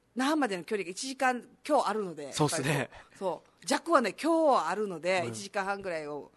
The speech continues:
Speaker 1: 見積もっても、日増しては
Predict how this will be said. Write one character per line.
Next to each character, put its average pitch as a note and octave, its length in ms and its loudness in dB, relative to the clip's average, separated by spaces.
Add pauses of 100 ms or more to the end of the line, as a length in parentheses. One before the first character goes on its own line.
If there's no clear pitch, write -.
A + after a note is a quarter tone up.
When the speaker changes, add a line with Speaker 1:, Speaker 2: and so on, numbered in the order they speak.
(380)
Speaker 1:
見 F#3 80 -8
積 G#3 140 -8
も G3 100 -2
っ - 40 -16
て F#3+ 120 -6
も、 F#3 260 -2 (320)
日 D#4+ 220 2
増 D#4 200 4
し - 180 2
て F#3+ 220 -14
は D3 200 -16